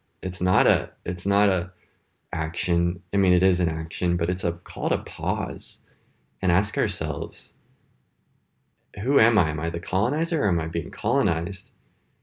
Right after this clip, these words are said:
And what do I do about that? And, um, are we in post-colonization in that, like, we're not, you know, the British Empire's not the British Empire anymore. Um, people aren't going around, like,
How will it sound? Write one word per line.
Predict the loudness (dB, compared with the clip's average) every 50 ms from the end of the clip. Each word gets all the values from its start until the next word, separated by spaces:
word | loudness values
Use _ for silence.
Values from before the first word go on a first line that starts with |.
| _ _ _ _ _ _ _
And | 2 4 6
what | 6 6 6
do | 6 6
I | 4 4
do | 6 8 8 8
about | 6 6 2 -2 -6 -8
that? | -10 -10 -10 -10 -12 -16 _ _
And, | 0 2 2 2 0 -2 -6 -12 _ _ _ -4
um, | 0 0 0 0 -2 -4 -8 -12 _ _ _ _ _ _ _ _ _ _ _ _ _ _ _ _ _ _ _ _ _ 0
are | 4 4 6
we | 6 6 6 6
in | 6 4 2 0
post-colonization | 0 0 0 -2 -4 -4 -4 -4 -2 -4 -4 -4 -4 -4 -4 -4 -4 -4 -2 -4
in | -2 0 2 2
that, | 2 2 0 -2 -4
like, | -6 -8 -8 -8 -14 _ _ _ _ _ _ _ _ _ _ _ _ _ _ _ _ 0
we're | 4 6
not, | 6 6 4 2 -2 -10 _ _ -4
you | -2 0
know, | 0 0 -2 -4 -2 -2
the | -2 -2 -2 0
British | 2 2 2 2 2 0
Empire's | -2 -2 -2 -2 -2 -2 -2 -4 -6 -8 -10 -12 -14 -18 _ _ _ -4
not | -2 -2 -2 -4 -6
the | -6 -4
British | -4 -2 -2 0 0
Empire | -2 -2 -2 -2 -2 0 0 0
anymore. | -2 -4 -4 -4 -4 -4 -4 -4 -6 -8 -10 -12 _ -14
Um, | -12 -10 -10 -12 -14 -16 _ _ _ _ _ _
people | -10 -8 -4 0 0
aren't | 0 0 0 0
going | -2 -2 0 0
around, | -2 -2 -2 -2 -4
like, | -6 -8 -10 -12